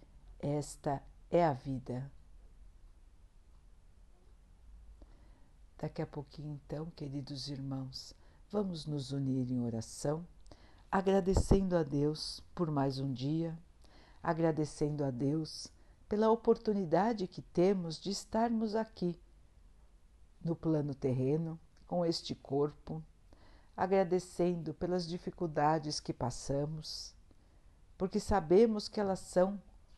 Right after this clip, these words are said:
somente para o nosso bem. Vamos agradecer a Deus e pedir forças para que possamos passar pelas dificuldades que estamos enfrentando.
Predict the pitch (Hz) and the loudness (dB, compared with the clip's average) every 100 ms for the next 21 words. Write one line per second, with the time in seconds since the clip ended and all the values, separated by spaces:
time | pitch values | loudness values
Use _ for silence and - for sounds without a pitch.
0 | - - - 220 196 180 226 254 - - | -18 -12 -2 0 2 2 2 2 -2 -2
1 | 220 208 190 175 180 - 185 147 131 139 | 0 2 0 0 -2 -4 -4 0 0 -2
2 | 139 - - - - - - - - - | -10 -20 -20 -20 -20 -20 -20 -20 -20 -20
3 | - - - - - 170 165 165 156 143 | -20 -20 -20 -20 -6 2 2 2 0 0
4 | 147 143 139 135 - 135 123 123 131 170 | 0 0 -2 -4 -2 0 0 -2 -2 -2
5 | 196 - - - 196 - 185 - - 190 | -4 -10 -10 -8 -6 -6 -8 -8 -4 -2
6 | 214 - - - 127 - - - - - | -2 -6 -8 -6 -6 -10 -18 -20 -20 -20
7 | - 202 202 214 202 208 - - 240 226 | -4 0 0 0 -2 -2 -2 0 0 0
8 | - - 160 - - 160 175 - - - | -4 -4 -4 -4 2 2 2 -6 -20 -10
9 | - 202 202 170 185 233 - 220 196 160 | 0 4 4 4 0 0 0 -2 -2 2
10 | 165 208 196 196 - 190 - - 147 147 | 2 2 0 -4 -8 -10 -6 -4 -2 -2
11 | 139 135 - 123 127 120 120 127 131 | -4 -6 -4 -4 -4 -6 -6 -8 -10